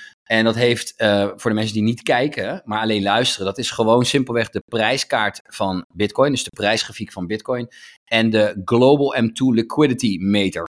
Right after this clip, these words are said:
Oftewel, zeg maar, wat er globaal aan, aan beschikbaar geld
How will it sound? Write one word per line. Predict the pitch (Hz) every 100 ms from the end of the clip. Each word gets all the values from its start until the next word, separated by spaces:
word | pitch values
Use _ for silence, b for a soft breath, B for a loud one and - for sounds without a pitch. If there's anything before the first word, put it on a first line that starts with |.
| _ _ _ _ _ - _ -
Oftewel, | 107 120 113 113 110
zeg | 117 -
maar, | 110
wat | 110 110
er | 101 - -
globaal | - 143 143 123 107 110 135 139 -
aan, | 113 104 101 -
aan | - 104 98 92
beschikbaar | 117 - - 156 - 113 101
geld | 92 120 117 151 -